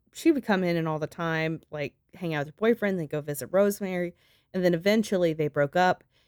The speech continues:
and she became a lodger herself. And, uh, at that point, she began a consensual relationship with Fred and Rosemary.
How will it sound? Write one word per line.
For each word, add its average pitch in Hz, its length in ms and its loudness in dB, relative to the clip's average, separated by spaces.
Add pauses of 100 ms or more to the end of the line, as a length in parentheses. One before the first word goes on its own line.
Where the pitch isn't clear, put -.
(140)
and 170 140 -4
she 214 340 -2
became 202 360 -2
a 147 80 -4
lodger 139 340 -6
herself. 151 500 -4 (1160)
And, 156 420 -2
uh, 147 280 -8 (480)
at - 160 -2
that - 220 0
point, 147 360 -8
she - 140 -8
began 165 340 0
a 156 100 0
consensual 165 840 -2
relationship 147 680 -6
with 180 520 2
Fred 160 280 -2 (180)
and 185 320 0
Rosemary. 78 600 -10